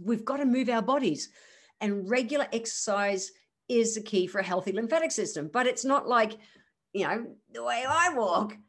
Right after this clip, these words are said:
it's, we've got to swing our arms. Now, when I walked the Camino in twenty fourteen, you know, I walked across Spain, I took hiking poles with me. And I remember, you know, I was walking through the heat of summer, thirty-five degree days out on the,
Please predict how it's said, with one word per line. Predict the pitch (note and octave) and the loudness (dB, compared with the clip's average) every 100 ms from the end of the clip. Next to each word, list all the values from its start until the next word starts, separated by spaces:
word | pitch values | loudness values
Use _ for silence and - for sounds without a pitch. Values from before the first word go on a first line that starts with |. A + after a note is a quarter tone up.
| _ | _
it's, | B3 C4 G#3 - | 2 2 0 -4
we've | A3 B3+ F#3+ - | 0 0 0 -4
got | A#3 A#3+ | -4 -2
to | C4 | -2
swing | - G#3+ G3+ | -2 -2 -2
our | G#3 G#3+ | -2 -4
arms. | C4+ C#4+ B3 D#3+ C#3 - _ _ _ - | -4 -2 -2 -4 -6 -14 _ _ _ -2
Now, | A3+ | 0
when | A3 C#4 | 2 2
I | D4 | 2
walked | C4+ A#3+ A#3+ - | 2 2 0 -2
the | F#3+ | -10
Camino | F3+ G3+ A3 G#3+ F3+ | -6 0 2 2 2
in | E3 | 0
twenty | - G3+ G3+ F#3+ | -4 -4 -4 -6
fourteen, | F#3+ E3 G#3 G3+ D#3 D3 | -6 -4 -4 -2 -2 -2
you | E3+ | -2
know, | D#3 | -2
I | |
walked | E3 F#3+ F#3+ | 0 -2 -4
across | F3 - E3+ | -6 -4 -4
Spain, | - - G3+ E3 D3 - _ _ _ _ _ - | -4 -2 0 0 -2 -6 _ _ _ _ _ 0
I | G#3 C#4 | 2 2
took | D4+ - A3 - | 0 -2 -2 -2
hiking | - F#3+ G#3 F#3 | 0 0 0 -4
poles | - D#3+ C#3+ - | 0 -2 -2 -8
with | D3 D3+ | -10 -10
me. | D3 - _ _ _ _ _ | -12 -14 _ _ _ _ _
And | G#3+ G#3+ G#3+ | 0 0 2
I | G#3+ | 2
remember, | C#4 D4+ G#3+ F#3+ G#3+ B3 A3+ D3 - | 2 2 2 4 4 4 2 0 -2
you | G#3 | -2
know, | F#3 | 0
I | F3+ | 0
was | B3+ F#3 | 0 0
walking | G#3+ G#3+ G#3+ | 0 0 0
through | F3 - E3+ | -4 -4 -4
the | |
heat | D3 - A#3 | -4 -4 -2
of | A3 | 0
summer, | A3 F3+ C#3+ | 0 -2 -4
thirty-five | C3 F#3 G3 G3 F#3 | -4 -2 -2 0 -2
degree | E3+ F3 E3 | -2 -4 0
days | D#3+ D#3+ E3 D#3 | 2 0 0 -2
out | E3 D3+ | -4 -2
on | D3+ | -2
the, | D3 | -4